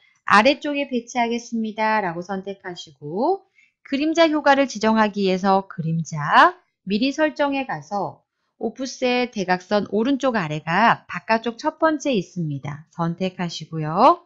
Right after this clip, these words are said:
채우기 색에 가셔서 단색으로 채우겠습니다. 색은 흰색으로 채울까요? 그 다음 테두리 색에 가셔서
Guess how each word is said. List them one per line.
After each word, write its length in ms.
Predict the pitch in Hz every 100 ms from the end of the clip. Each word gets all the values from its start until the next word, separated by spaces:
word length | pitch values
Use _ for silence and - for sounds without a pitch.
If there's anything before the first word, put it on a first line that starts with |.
| _ _ _ _ _
채우기 400 | - 330 330 320
색에 300 | 330 302 277
가셔서 680 | 254 226 226 220 226 208 208
단색으로 600 | 208 165 156 156 233 233 240
채우겠습니다. 1040 | 226 190 180 175 - 151 143 156 151 139 _ _ _
색은 520 | - 180 202 302 359 - _
흰색으로 520 | - 302 311 254 180
채울까요? 960 | - 226 220 220 170 151 170 254 359 359 _ _ _ _ _ _
그 140 | 156
다음 580 | - 156 156 196 277 339 339 - _ _
테두리 340 | 311 311 311
색에 300 | 320 320 285
가셔서 920 | 269 247 247 226 226 220 214 220 233